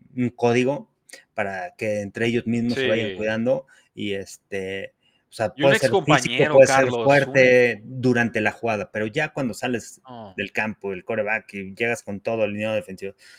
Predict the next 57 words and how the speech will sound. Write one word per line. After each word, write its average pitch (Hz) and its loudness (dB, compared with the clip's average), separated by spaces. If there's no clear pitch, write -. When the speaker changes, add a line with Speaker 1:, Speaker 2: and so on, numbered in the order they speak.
Speaker 1:
no 139 2
esperas 123 2
Speaker 2:
Y, 117 -8
Speaker 1:
ese 165 -4
Speaker 2:
no, 160 4
y, 127 -2
Speaker 1:
contacto. 95 -4
Speaker 2:
y 151 -4
un 185 -6
excompañero, 147 -2
fracaso 165 0
de 180 -2
primera 143 -2
ronda, 127 -4
que 107 -14
tuvo 185 -12
un 165 -14
realmente 143 -8
mal 151 -2
paso 143 -6
con 120 -12
Char-, 123 -4
con 120 -10
Chargers, 127 -4
de - -10
nombre 170 -4
Jerry 139 -4
Tillery, 135 -4
que 131 -10
ni 131 -10
siquiera 185 0
lo 214 4
van 202 4
a 208 -2
multar, 135 -4
¿eh? 120 -4
O 170 -6
sea, 120 -4
híjole, 117 -8
yo 127 -6
vi 139 -4
eso 131 -6
y 131 -8
dije, 117 -10
"No, 131 -6
tienes - -6
Speaker 1:
Sí, - -6
Speaker 2:
que 104 -4
Speaker 1:
no, 104 -4
Speaker 2:
marcar 143 0
Speaker 1:
no. 151 2
Speaker 2:
la 143 2
línea 135 -6
bien, 131 -6
porque 143 -8
si 107 -18
no, 160 -6